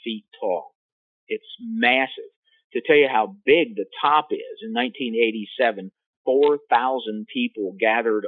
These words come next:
on the top of that mound at the same time. That's how big it is. Uh, and that still exists. And there's about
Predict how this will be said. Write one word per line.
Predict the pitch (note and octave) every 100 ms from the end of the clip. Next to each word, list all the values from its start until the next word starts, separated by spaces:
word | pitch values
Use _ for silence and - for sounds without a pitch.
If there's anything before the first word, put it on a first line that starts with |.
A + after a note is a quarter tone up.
| -
on | A2+ F#2+
the | G2 -
top | A2+ G#2 -
of | F#2 G2+
that | F#2+ -
mound | G#2+ G2+ F#2 - -
at | -
the | - -
same | F#2 E2 -
time. | F#2+ F#2 - _ -
That's | G2+ -
how | F#2 D#2+ -
big | F#2+ F2
it | -
is. | - - - _ _ _ _ _ _
Uh, | -
and | A#2
that | C#3 D#3+
still | - D#3
exists. | B2 B2+ D3+ - - - _ _
And | A2+ A2
there's | B2
about | D3 C#3